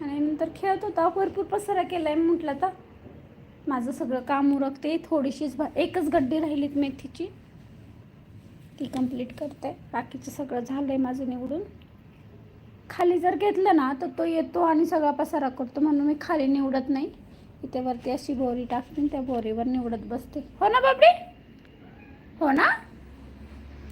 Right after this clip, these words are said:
तू त्रास देतो ना? त्रास देतो तू?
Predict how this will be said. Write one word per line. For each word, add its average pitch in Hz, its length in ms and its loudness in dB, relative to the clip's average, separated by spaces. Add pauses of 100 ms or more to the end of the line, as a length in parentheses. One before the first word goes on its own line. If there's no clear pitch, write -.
तू 381 40 -2
त्रास 349 340 4
देतो 311 280 2
ना? 427 260 0 (1000)
त्रास 320 260 4
देतो 269 260 -2
तू? 392 420 0